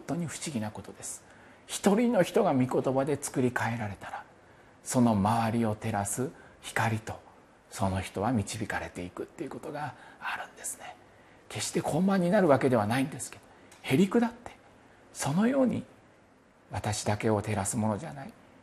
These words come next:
この世を照らす、その光であるイエス様が私のうちで輝いてくださいと祈り求めていきたいと思うんです。お祈りをいたします。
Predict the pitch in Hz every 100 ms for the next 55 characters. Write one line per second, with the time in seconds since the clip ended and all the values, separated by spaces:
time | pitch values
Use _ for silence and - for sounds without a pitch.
0 | _ - 110 104 104 95 - 131 147 -
1 | 269 - _ _ _ - - 180 214 233
2 | - - - - - - 233 277 247 131
3 | 147 135 - 87 76 - - - - -
4 | - 101 120 107 107 104 104 - 104 -
5 | - 85 - - - - 151 - - -
6 | - - - - - - - 95 92 95
7 | - 113 107 98 98 - - - - -
8 | - - - - - - 110 156 143 147
9 | 143 180 - 190 156 139 -